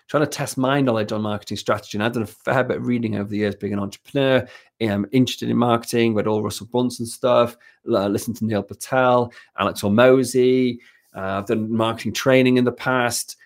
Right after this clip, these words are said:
Um, and so I, you know, I've got a pretty damn good understanding of, um, of, of marketing strategy and stuff. So I was basically trying to push my knowledge to see how good they were.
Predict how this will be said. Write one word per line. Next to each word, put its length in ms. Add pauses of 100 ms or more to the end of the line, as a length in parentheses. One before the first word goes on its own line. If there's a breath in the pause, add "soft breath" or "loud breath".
(120)
Um, 360
and 120
so 140
I, 280
you 60
know, 80
I've 60
got 100
a 60
pretty 360
damn 240
good 100
understanding 720 (360)
of, 420
um, 540 (240)
of, 240
of 220
marketing 420
strategy 320
and 80
stuff. 200
So 100
I 20
was 80
basically 360
trying 180
to 40
push 240
my 240
knowledge 320
to 80
see 160
how 240
good 260
they 120
were. 320